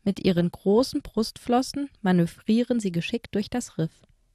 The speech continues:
Tagsüber schaben sie mit ihren scharfen Schneidezähnen Algen von toten Korallen und Felsen.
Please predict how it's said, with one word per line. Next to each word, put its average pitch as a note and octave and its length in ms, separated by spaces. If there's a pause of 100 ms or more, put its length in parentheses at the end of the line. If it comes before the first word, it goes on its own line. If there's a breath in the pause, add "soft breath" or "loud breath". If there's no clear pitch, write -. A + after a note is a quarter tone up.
(140)
Tagsüber C4 680
schaben G#3 480
sie G#3+ 120
mit F#3 160
ihren E3 260
scharfen E3 440
Schneidezähnen A3+ 960 (320 soft breath)
Algen G#3+ 420
von F3+ 240
toten F3+ 360
Korallen E3 480
und G#3+ 160
Felsen. D3 520